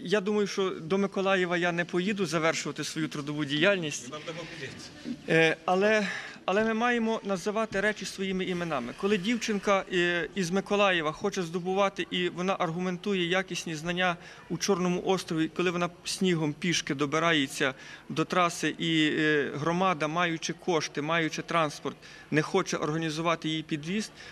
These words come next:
Повірте, що це, е, гріш ціна всім старанням влади. Не можна ігнорувати, не можна ігнорувати думку, е, думку і бажання батьків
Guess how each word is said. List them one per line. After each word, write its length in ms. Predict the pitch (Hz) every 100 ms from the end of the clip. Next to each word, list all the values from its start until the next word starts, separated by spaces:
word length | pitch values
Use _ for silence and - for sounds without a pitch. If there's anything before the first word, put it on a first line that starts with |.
| - -
Повірте, 440 | 151 185 202 170
що 160 | - -
це, 340 | - 175 165
е, 200 | 147 143 -
гріш 300 | 147 165 165
ціна 360 | - 165 185 190
всім 300 | - - 185
старанням 480 | - 147 156 151 139
влади. 340 | 135 110 107 - - -
Не 120 | 165
можна 340 | 196 214 175
ігнорувати, 760 | 170 156 165 170 170 196 190 165 - - -
не 140 | 160
можна 360 | 175 208 196 185
ігнорувати 680 | 175 165 180 175 196 202 170
думку, 500 | 151 196 170 180 165 - - - - -
е, 100 | 147
думку 440 | 147 202 196 196 190
і 120 | 180
бажання 560 | 165 160 196 196 185
батьків 560 | 160 156 151 - 214 180